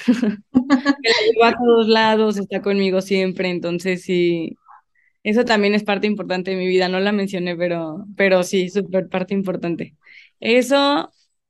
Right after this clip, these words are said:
mis proyectos ambientales, obviamente, el ejercicio creo que también es algo que me gusta demasiado y ya, y comer.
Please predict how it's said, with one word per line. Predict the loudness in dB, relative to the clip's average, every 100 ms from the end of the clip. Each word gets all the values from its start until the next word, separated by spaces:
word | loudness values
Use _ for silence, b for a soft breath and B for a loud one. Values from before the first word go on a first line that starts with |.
| _ -8
mis | 0 4 4 2
proyectos | 2 4 4 4 0
ambientales, | 2 2 0 -2 -4 -4
obviamente, | -2 -2 -2 -2 -4 -4 -6 -8 -12 _ _ -2
el | 0 2
ejercicio | 0 -4 -2 -2 -2 -4
creo | -4
que | -6
también | -4 -4 -2 -4
es | -4
algo | -4 -4 -6
que | -4 -4 -4 -4 -6 -10 -4
me | -2 0
gusta | -2 -4 -4
demasiado | -4 -6 -10 -6 -2 -2 -4 -8 _ b b b b _
y | -2 0 0 -2 -2 -4 -4 -4 -4 -4 -4 -8 _ _ -14
ya, | -14 _ _ _ _
y | -6 -4
comer. | -4 -6